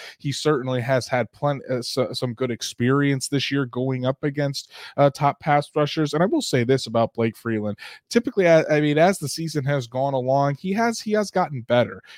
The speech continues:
We've seen steady improvement. Now, improvement also isn't linear, and development isn't linear for these guys. So he did take a step back going up against that, that Bengals pass rush, but overall, he's been trending in a positive direction. So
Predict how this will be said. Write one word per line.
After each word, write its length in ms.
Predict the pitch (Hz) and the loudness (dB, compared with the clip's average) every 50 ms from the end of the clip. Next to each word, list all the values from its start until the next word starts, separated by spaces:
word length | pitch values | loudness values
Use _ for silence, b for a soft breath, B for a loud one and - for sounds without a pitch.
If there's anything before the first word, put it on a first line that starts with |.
| B B 135 | B B -2
We've 160 | 135 135 - | -2 -2 -2
seen 240 | - - 175 156 135 | -4 -4 -4 -4 -6
steady 480 | - - - 151 143 135 135 127 117 | -4 0 2 4 4 4 2 0 -2
improvement. 680 | 123 113 - - - 131 123 113 104 _ - 101 98 - - | -2 -4 -6 -8 -6 -6 -4 -6 -6 _ -10 -12 -10 -10 -4
Now, 320 | 104 120 123 123 120 127 - B B B 107 | 0 2 2 2 2 0 -2 B B B -6
improvement 480 | 113 107 - 139 139 135 131 131 117 | -6 -4 -2 -4 -4 -2 -2 -2 0
also 340 | 131 160 185 - - 143 120 | 2 2 2 2 0 0 0
isn't 300 | 139 131 123 131 127 - | 0 0 -2 -2 -6 -4
linear, 380 | 131 160 196 196 160 110 101 _ - | -4 -2 -2 -2 -2 -4 -8 _ -6
and 140 | 117 120 120 | -4 -4 -2
development 500 | 123 127 143 156 196 - 131 131 117 - | 2 4 6 6 6 4 2 -2 -4 -4
isn't 360 | 117 110 - - - 120 120 | -6 -6 -8 -10 -12 -10 -6
linear 320 | 120 117 117 117 113 107 | -4 -4 -2 -2 -2 -4
for 320 | 104 - - 120 113 107 104 | -4 -4 -4 -2 -2 0 0
these 260 | 107 113 117 110 - | -2 -2 -4 -4 -4
guys. 380 | - 120 113 110 107 107 104 104 - | -2 0 2 2 2 2 0 -2 -4
So 200 | - 113 110 110 B B B B | -2 -2 -2 -2 B B B B
he 100 | - 143 | 0 2
did 220 | 139 151 151 143 - | 2 2 2 0 0
take 180 | 156 151 - 139 | -2 -2 0 0
a 20 | |
step 260 | 127 - - 139 - - | 0 2 2 0 2 4
back 260 | 147 143 139 131 - | 4 4 4 4 0
going 220 | 139 131 135 131 | -2 0 0 0
up 160 | 131 127 - | 0 -2 -2
against 420 | - 123 120 127 127 123 - - - | -4 -4 -2 -2 -2 -4 -2 -2 2
that, 180 | 123 120 123 | 2 4 4
that 200 | 113 117 113 107 | 2 0 -2 0
Bengals 440 | - 113 117 117 120 135 143 143 - | 0 0 0 0 0 -2 -4 -4 -4
pass 360 | - - 165 165 165 - - | -2 2 2 2 2 0 -2
rush, 300 | - 170 175 180 - - B B B B B B | 0 2 2 2 0 -2 B B B B B B
but 100 | - 160 | 4 6
overall, 640 | - 170 190 185 175 175 170 165 165 151 135 139 - - | 6 8 6 6 4 4 4 6 6 6 4 2 0 -2
he's 340 | 147 139 156 151 156 147 135 | -4 -4 -4 -2 -4 -4 -4
been 400 | - 147 143 143 139 135 135 - _ _ _ _ _ - | -4 -4 -2 -2 -2 -4 -6 -10 _ _ _ _ _ -16
trending 640 | - - - - 185 196 190 185 170 165 160 151 139 | -16 -14 -8 -2 0 0 2 2 0 0 0 0 0
in 100 | 135 131 | -2 -2
a 40 | |
positive 600 | 127 - - 127 127 127 123 113 120 110 110 104 | -2 -2 0 2 2 2 2 0 -2 -4 -6 -6
direction. 640 | 107 104 107 113 113 107 - - - - 107 104 104 | -4 -2 0 2 0 0 0 -4 -8 -8 -8 -8 -8
So 400 | - - - 120 113 117 113 - | -4 0 2 4 4 4 4 0